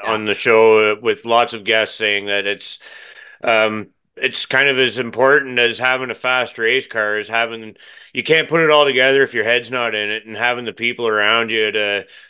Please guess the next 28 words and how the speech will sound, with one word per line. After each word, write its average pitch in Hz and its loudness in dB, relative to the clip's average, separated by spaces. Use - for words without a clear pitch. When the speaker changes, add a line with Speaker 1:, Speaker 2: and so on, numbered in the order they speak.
Speaker 2:
to, 107 0
to 104 -20
be 123 -2
the 113 -6
cheerleader, 117 0
to 104 -6
be 117 -4
the, 107 -2
the 107 -10
disciplinary, 123 -2
like, 113 -2
to 110 -2
rein 127 0
you 120 0
in 120 0
when 110 -10
you 110 -6
need 107 -6
it 104 -6
or 107 -2
whatever 117 0
the 110 -6
case 107 -6
may 104 -4
be 107 -2
is 92 -6
super 113 -8
important. 101 -2